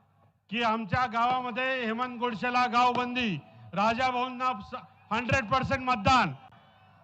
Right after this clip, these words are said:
अनेक गाड्या परत पाठवल्या त्यांच्या आणि आपल्याचं, आपल्या उमेदवाराचं स्वागत होते,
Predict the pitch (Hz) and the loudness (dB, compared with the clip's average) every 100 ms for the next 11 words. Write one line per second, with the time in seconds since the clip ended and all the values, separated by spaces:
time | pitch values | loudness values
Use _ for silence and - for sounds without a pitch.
0 | - 160 233 262 262 240 262 269 196 269 | -10 -4 -2 -2 -2 0 2 2 0 0
1 | 277 208 269 277 277 269 269 214 269 240 | 0 0 0 2 0 0 -2 -2 0 2
2 | 175 - - - - 165 220 233 214 202 | 0 -8 -20 -20 -10 -6 -4 -2 -2 -2
3 | 247 226 247 233 202 226 247 233 220 233 | -6 -6 -6 -6 -6 -2 0 0 -4 -6
4 | 240 233 233 175 190 202 240 220 180 190 | -6 -6 -10 -6 -4 -4 -4 -6 -4 -6
5 | 156 | -6